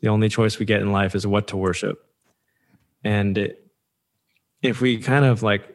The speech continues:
we've moved into this, this new time where we've, we've moved away from information. We've formed a new civilization. Our, our civilization was originally built around religion, and that,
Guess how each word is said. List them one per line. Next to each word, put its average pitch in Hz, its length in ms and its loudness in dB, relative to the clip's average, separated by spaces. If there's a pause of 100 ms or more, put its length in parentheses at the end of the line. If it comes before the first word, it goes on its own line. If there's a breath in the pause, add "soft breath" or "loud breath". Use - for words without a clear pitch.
(180)
we've 117 240 0
moved 131 220 4
into 123 200 4
this, 107 220 0 (140)
this - 260 -2
new 117 280 4
time 113 380 2
where 107 100 2
we've, 107 260 0
we've 117 260 0
moved 123 220 4
away 110 220 4
from 104 200 -2
information. 101 800 0 (280)
We've 117 220 0
formed 113 320 2
a 104 40 2
new 110 200 4
civilization. 101 1040 0 (160)
Our, 110 380 0
our 117 120 2
civilization 113 640 2
was 104 120 -2
originally 101 380 0
built 101 540 0
around 98 480 0 (220)
religion, 104 380 0
and 92 140 -2
that, 98 180 -4